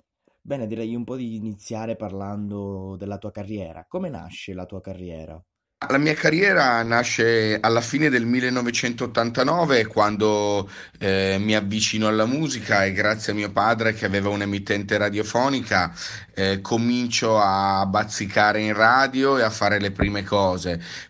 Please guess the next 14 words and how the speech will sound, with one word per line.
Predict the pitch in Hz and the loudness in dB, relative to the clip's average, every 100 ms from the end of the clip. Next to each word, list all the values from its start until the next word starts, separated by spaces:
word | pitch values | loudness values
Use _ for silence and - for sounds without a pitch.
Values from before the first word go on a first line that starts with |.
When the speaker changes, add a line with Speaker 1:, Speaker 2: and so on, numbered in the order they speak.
| - | 2
Speaker 2:
Poi | 135 147 147 | 4 4 4
divento | 123 120 113 110 113 110 107 110 107 107 104 | 2 0 0 0 2 2 2 2 0 0 -2
un | 104 107 | -2 -2
D | 107 | -2
J, | 107 113 104 | 0 0 0
diciamo, | 104 104 117 110 110 | -2 -2 0 0 0
di | |
musica | 107 110 101 98 107 101 98 101 | -2 -2 -4 0 4 4 4 2
da | 101 | -2
discoteca | 104 104 113 107 117 139 120 | -4 -6 -6 0 0 0 -4
commerciale | 113 98 104 113 117 127 135 151 156 160 170 - - - | -4 -4 -2 -4 0 2 2 2 0 -2 -6 -14 -16 -2
e | 110 117 | 0 2
nel | 110 110 107 | 2 0 0
novantaquattro | 107 104 107 107 104 - 101 107 123 117 120 - - 135 147 151 | 0 4 4 4 0 0 0 2 4 4 2 -8 0 2 4 2